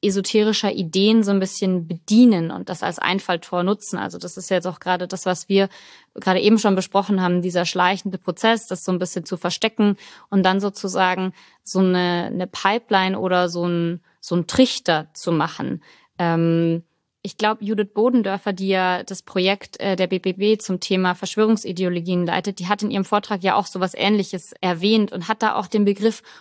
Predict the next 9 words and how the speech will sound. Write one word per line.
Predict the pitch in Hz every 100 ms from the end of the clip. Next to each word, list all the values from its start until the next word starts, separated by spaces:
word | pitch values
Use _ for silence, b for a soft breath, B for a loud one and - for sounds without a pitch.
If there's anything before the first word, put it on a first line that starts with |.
| B
Mosaikrechte | 214 208 196 196 247 247 - - 175 175 180 - 185 175 170 170
genannt. | - 175 165 165 165 - _
Kannst | - 190 214
du |
das | 208
vielleicht | - 196 -
kurz | 196
erklären, | 190 208 196 170
Gero? | 165 160 170